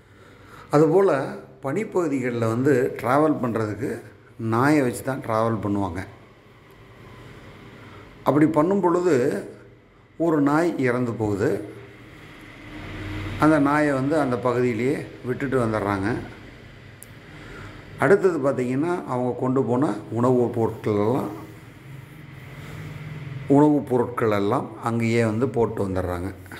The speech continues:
கொஞ்சம் கொஞ்சம் பொ-, மிச்சம் இருக்கிறது வேஸ்ட்டாக போட்டு வந்துடுறாங்க. அப்படி வரும் பொழுது அடுத்த முறை மீண்டும் அந்த பகுதிக்கு போகிறப்ப அந்த நாய் உடல் கெட்டு போகாமல் இருக்கிறத உணர்றாங்க.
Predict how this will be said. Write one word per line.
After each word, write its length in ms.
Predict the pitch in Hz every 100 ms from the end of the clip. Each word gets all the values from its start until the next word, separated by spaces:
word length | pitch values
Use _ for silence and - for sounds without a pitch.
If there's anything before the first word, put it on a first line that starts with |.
| - -
கொஞ்சம் 260 | 135 123 110
கொஞ்சம் 320 | 107 131 110
பொ-, 460 | 107 98 98 -
மிச்சம் 320 | 123 131 151 120
இருக்கிறது 220 | 113 139
வேஸ்ட்டாக 360 | 123 - 120 -
போட்டு 320 | 120 110 110
வந்துடுறாங்க. 420 | 104 98 101 92 - - - - - - - - - - - - - - - - - - - - - -
அப்படி 220 | 139 156
வரும் 280 | 147 180 185
பொழுது 640 | 175 170 156 120 139 101 - - -
அடுத்த 360 | 110 190 190
முறை 280 | 185 180 160
மீண்டும் 400 | 131 139 151 160
அந்த 180 | 135 117
பகுதிக்கு 420 | 113 110 123 123
போகிறப்ப 680 | 101 107 104 92 120 92 107 - - - - - - - - - -
அந்த 200 | 131 127
நாய் 360 | 113 120 156 170
உடல் 640 | 127 135 - - - -
கெட்டு 280 | - 113 110
போகாமல் 460 | 110 113 120 120 101
இருக்கிறத 340 | 104 98 98
உணர்றாங்க. 640 | 101 98 95 92 98 170